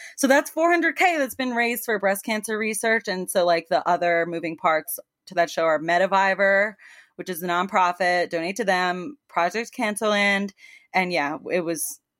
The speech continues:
I mentioned it was through Art Hearts, and the location's always, um, at this amazing church that's, like, an ancient synagogue called Angel Oranzant's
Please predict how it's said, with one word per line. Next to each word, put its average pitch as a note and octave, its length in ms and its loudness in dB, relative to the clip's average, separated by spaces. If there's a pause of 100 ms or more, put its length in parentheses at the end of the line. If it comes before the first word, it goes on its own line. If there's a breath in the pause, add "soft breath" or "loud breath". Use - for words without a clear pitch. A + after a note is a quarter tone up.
(140)
I F3+ 120 2
mentioned D#3+ 360 -6
it D#3 40 -2
was D3 340 -6
through D#3+ 220 -4
Art D3+ 220 0
Hearts, D3+ 540 -2
and D3 380 -4 (760)
the F3+ 100 2
location's E3 600 -2
always, D3+ 420 0 (680)
um, E3+ 520 0 (440)
at F#3+ 140 0
this G3 160 -4
amazing F3 400 -2
church - 420 -2 (300)
that's, E3+ 180 0
like, D#3+ 140 -2
an D#3 180 -6
ancient D#3+ 560 -4
synagogue D3+ 640 0
called D#3 260 0
Angel E3 300 -4
Oranzant's D#3+ 720 -2